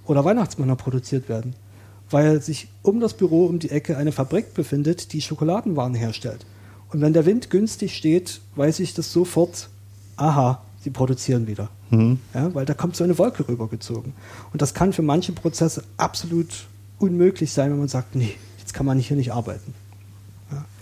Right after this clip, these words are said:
Speaker 1: Oder ich hatte zum Beispiel, oder Geräusche ist eine ganz wichtige Ges-, Ge-, Geschichte. Wenn man jetzt jemanden hat, der eine, eine, eine laute Tastatur hat oder wo irgendwelche Chatnachrichten mit einem Geräusch hinterlegt sind, das kann einen komplett aus der gesamten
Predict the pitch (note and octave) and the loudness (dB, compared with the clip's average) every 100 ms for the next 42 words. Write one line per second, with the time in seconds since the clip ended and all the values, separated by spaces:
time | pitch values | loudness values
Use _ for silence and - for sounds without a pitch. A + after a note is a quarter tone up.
0 | - - - E3 D#3+ C#3+ F3+ - - D#3+ | -20 -20 -2 2 2 2 0 0 -4 2
1 | D#3 D#3+ D3+ C#3+ D#3+ D#3 A3+ A3 C#3+ - | 2 2 -2 -2 2 4 2 2 -4 -2
2 | D3+ D3+ D#3+ D#3+ - E3 D3 C#3+ - - | 0 0 0 -2 -2 -2 -2 -4 -8 -12
3 | - C#3 C3+ C3 D3 C3+ B2 B2 - - | -6 -2 -2 -2 -4 -4 -4 -8 -10 -6
4 | - D#3+ D#3+ D#3+ D#3+ E3 D3+ - C#3+ G3+ | 0 4 4 4 2 0 0 0 0 0
5 | - - D3+ D3 C#3+ C#3 C#3 - C#3+ C#3 | -2 -4 2 4 2 0 -6 -4 -2 -2
6 | C#3 C#3+ C#3 D#3 G3 - D3+ - B2+ A#3+ | -2 0 2 2 0 0 -2 -2 -2 0
7 | B3 C#3 - - - - - D#3 D#3 D3+ | 0 -2 -8 -12 -20 -6 2 4 4 2
8 | - D#3+ D3+ D#3 C3+ D#3 D3 C3+ C#3 - | -6 -6 0 0 2 -2 -2 -4 -2 -2
9 | G#3 D#3+ C3+ C3 - A#2+ B2+ - - - | 0 0 0 -2 -4 -8 -10 -14 -20 -6
10 | D3+ D3 D3 C3+ F3 A3 D#3 C#3+ A#2+ B2 | -4 -2 -2 2 4 4 0 0 0 -2
11 | - B2 B2+ - - - - C#3+ - F#3+ | -4 -10 -12 -14 -18 -12 -6 -4 2 2
12 | F3 F#3 F3+ - - - - - G3 F#3 | 2 0 0 -2 0 0 0 0 0 2
13 | D#3+ E3+ G3+ - F3+ F3+ | 2 2 0 0 0 0